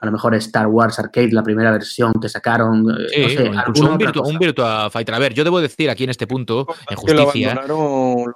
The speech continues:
Speaker 3: abandonaron por eso, porque era
Speaker 1: Sí.
Speaker 3: demasiado caro al final de, de producir.
Speaker 2: Sí, claro, que salían
Speaker 1: Mm.
Speaker 2: los cartuchos muy caros. Yo voy a decir en justicia, muy, muy rápido, ya lo sabéis, que soy un amante por mis razones, ¿no? Y las puedo explicar, pero hoy no es el día, quizá, del treinta y dos X,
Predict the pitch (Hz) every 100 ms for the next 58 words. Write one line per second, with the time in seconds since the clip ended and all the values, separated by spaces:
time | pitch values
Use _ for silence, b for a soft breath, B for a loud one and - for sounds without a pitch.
0 | _ 117 117 131 143 131 123 139 - 117
1 | 110 107 113 120 120 117 117 113 113 113
2 | 123 113 131 135 117 113 117 120 113 113
3 | 110 110 110 107 110 107 110 107 107 98
4 | 117 180 101 92 104 98 98 117 104 117
5 | 113 120 107 113 104 110 101 113 170 160
6 | 170 151 131 160 143 123 120 127 120 117
7 | 117 101 98 92 - 92 110 107 101 104
8 | 101 101 95 95 95 90 90 98 98 104
9 | 101 107 98 98 98 98 95 - 98 95
10 | 101 95 92 - 156 117 95 98 139 117
11 | 101 98 113 110 - 98 131 135 101 107
12 | 110 107 98 101 95 95 - 110 B B
13 | B - 113 113 110 104 107 147 147 170